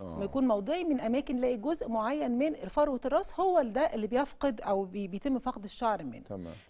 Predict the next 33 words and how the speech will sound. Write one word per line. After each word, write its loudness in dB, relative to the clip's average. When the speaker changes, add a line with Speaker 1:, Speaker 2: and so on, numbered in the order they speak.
Speaker 2:
لما 8
نتكلم 6
مثلًا 4
عن 2
الجنرال 2
ده 8
أو 6
اللي 2
موجود -2
من 2
كل -2
فروة 2
الراس، 0
هو 0
الحقيقة -2
كذا 0
نوع. -12
على 6
سبيل 2
المثال، 4
مثلًا، 0
في -4
النوع 0
اللي -2
بال-، -6
ترجمته 0
بالعربي 4
اللي -2
هو 0
الكربي، 2
تساقط -4
الشعر 0
الكربي، 0